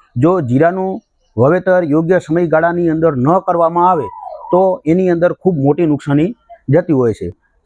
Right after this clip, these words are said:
શ્રેષ્ઠ સમયની અંદર જો તેનું વાવેતર કરવામાં આવે, તો એનું બેસ્ટ ઉત્પાદન મળે છે. અને શ્રેષ્ઠ સમયની અંદર જો તેનું વાવેતર કરવામાં ન આવે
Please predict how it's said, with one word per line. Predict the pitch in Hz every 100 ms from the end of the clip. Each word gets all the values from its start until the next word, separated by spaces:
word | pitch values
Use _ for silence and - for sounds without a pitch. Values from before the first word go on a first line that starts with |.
| -
શ્રેષ્ઠ | 220 - -
સમયની | 190 190 190
અંદર | 165 185 175 104 _ _ _ _ -
જો | 156 196
તેનું | 175 180
વાવેતર | 151 160 165
કરવામાં | 156 151 156 160 165
આવે, | 175 113
તો | - _ 160
એનું | 156 160
બેસ્ટ | 127 180 -
ઉત્પાદન | 156 143 143 147 - _
મળે | 135 170 170
છે. | - 98
અને | - _ 165
શ્રેષ્ઠ | 156 175 208 -
સમયની | 190 202 202 196
અંદર | 185 185 131 - _ 123
જો | 170 185
તેનું | 185 190 185 180 _
વાવેતર | 123 170 175 160
કરવામાં | 160 160 160
ન | 135 175
આવે | 190 156 127